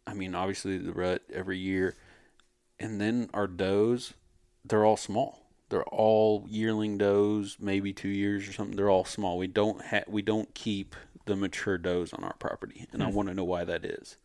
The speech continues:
Speaker 2: Hmm.
Speaker 1: It's, I mean, it's like we're babysitting the babies while the, while the moms go off and get,
Speaker 2: <laughs>
Speaker 1: you know,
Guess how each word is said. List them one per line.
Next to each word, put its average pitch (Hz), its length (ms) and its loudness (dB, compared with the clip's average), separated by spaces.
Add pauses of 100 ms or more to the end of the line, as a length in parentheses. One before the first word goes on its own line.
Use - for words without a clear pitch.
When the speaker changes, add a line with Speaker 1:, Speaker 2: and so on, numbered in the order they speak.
Speaker 2:
Hmm. 107 140 -2 (380)
Speaker 1:
It's, - 240 -6 (200)
I 87 60 -10
mean, 90 300 -6 (160)
it's 107 180 -6
like 101 240 2 (320)
we're 95 120 0
babysitting 95 580 0
the 87 80 -10
babies 82 540 -6
while 104 340 4
the, 120 140 6
while 123 160 10
the 127 80 8
moms 120 320 10
go 117 160 10
off 110 200 12
and 113 140 8
get, 113 280 10
Speaker 2:
<laughs> 127 40 8
Speaker 1:
you 127 60 10
know, 104 180 6